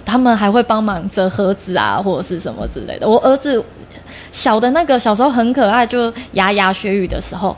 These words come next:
然后因为我都在接订单，没有时间陪他，他跟 iPad 说：“Hey Siri。”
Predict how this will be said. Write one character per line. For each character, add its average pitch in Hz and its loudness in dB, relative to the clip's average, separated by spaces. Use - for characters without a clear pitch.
然 196 -4
后 285 2
因 302 2
为 320 2
我 220 4
都 220 2
在 233 4
接 214 0
订 196 -2
单， 190 0
没 196 0
有 170 -4
时 - -10
间 175 -2
陪 185 -4
他， 196 -8
他 226 2
跟 254 2
iPad 220 0
说： 190 0
“Hey 285 2
Siri。” 262 -2